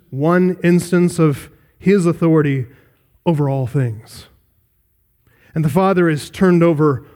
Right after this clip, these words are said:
all things to the authority of the Son. And so when we come to the end of Matthew's gospel, as we do, and Jesus said, Matthew twenty-eight eighteen, "All authority in heaven and on earth has been given to me," he wasn't announcing there something new.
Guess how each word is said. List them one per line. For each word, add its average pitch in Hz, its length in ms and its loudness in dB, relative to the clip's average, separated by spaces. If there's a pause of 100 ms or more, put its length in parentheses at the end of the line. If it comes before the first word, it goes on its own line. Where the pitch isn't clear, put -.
(400)
all 233 320 0
things 135 440 -4
to 160 100 -2
the 151 120 2
authority 160 380 2
of 135 80 -4
the 139 80 -4
Son. 151 440 -6 (1400)
And 214 140 0
so 269 100 0
when 262 160 2
we 254 100 2
come 294 220 2
to 294 60 0
the 240 140 4
end 220 140 2
of 165 140 0
Matthew's 185 560 2
gospel, 175 580 0
as 175 160 0
we 170 120 2
do, 160 400 2
and 147 180 -2
Jesus 165 380 0
said, 196 340 0
Matthew 190 360 0
twenty-eight 190 480 2
eighteen, 196 420 2
"All 202 300 2
authority 196 380 2
in 170 100 2
heaven 202 240 0
and 185 80 0
on 165 200 0
earth 202 220 2
has 180 120 -2
been 165 180 2
given 202 220 0
to 170 60 0
me," 185 200 2
he 190 120 2
wasn't 285 320 2
announcing 190 500 2
there 156 180 2
something 147 440 -2
new. 151 440 -2